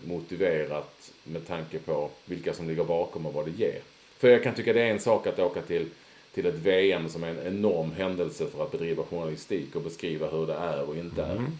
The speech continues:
Speaker 1: just
Speaker 2: Mm.
Speaker 1: där. Jag kan tycka att li-, i lika stor utsträckning som jag tycker man ska åka till Ukraina och, och beskriva kriget, liksom.
Speaker 2: Mm.
Speaker 1: Eh, som är vidrigt på alla sätt och vis. Eh, och det finns fler såna exempel. Men en intervju med Robin Quaison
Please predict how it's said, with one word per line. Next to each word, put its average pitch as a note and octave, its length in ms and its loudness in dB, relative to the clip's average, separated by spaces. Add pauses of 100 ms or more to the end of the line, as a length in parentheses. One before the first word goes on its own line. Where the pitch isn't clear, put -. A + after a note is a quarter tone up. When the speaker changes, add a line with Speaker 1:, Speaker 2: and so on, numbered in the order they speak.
(220)
Speaker 1:
just D#2+ 300 -2
Speaker 2:
Mm. F2 100 2
Speaker 1:
där. D2 160 -2
Jag D2+ 120 -2
kan F2+ 100 -8
tycka F2 260 -4
att D#2 180 -6 (260)
li-, A2 220 0
i G#2+ 160 2
lika A2 320 2
stor G#2 220 8
utsträckning F#2 300 2
som F2 80 -4
jag F2+ 100 0
tycker F2+ 200 0
man F2 140 -2
ska E2+ 160 0
åka E2 160 -2
till E2 220 -4
Ukraina F2 500 -2
och, D2 200 -2
och - 80 -6
beskriva D#2+ 400 -6
kriget, - 440 -8
liksom. - 220 -14 (440)
Speaker 2:
Mm. F2 220 -4 (200)
Speaker 1:
Eh, C#2+ 300 -6
som F2 160 -8
är F2 80 0
vidrigt E2 420 -4
på D#2 60 -2
alla D#2+ 140 0
sätt D#2+ 200 -6
och E2+ 60 -8
vis. - 260 -10 (420)
Eh, F#2 100 2 (120)
och A#2+ 80 2
det A2 60 2
finns A2 200 -4
fler B2 200 8
såna E2 240 0
exempel. - 540 -4
Men G2+ 340 4 (500)
en A2+ 120 -2
intervju A2 320 4
med G#2+ 100 6
Robin G#2 200 6
Quaison F#2+ 680 2